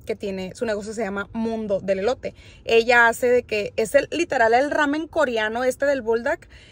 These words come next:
y con esquite arriba. Neta, está riquísimo. A ella le queda riquísimo. No sé cómo lo prepara. Yo me traje las cosas a lo que yo más o menos dije, "Así se prepara esto".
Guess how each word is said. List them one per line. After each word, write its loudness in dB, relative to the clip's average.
y -6
con 4
esquite -6
arriba. -2
Neta, -4
está -4
riquísimo. -8
A 8
ella 6
le 0
queda 6
riquísimo. 0
No -2
sé -6
cómo -4
lo -2
prepara. 2
Yo 4
me -2
traje -2
las -2
cosas -2
a -2
lo -4
que -4
yo -2
más -4
o -4
menos -6
dije, -10
"Así -8
se -10
prepara -6
esto". -6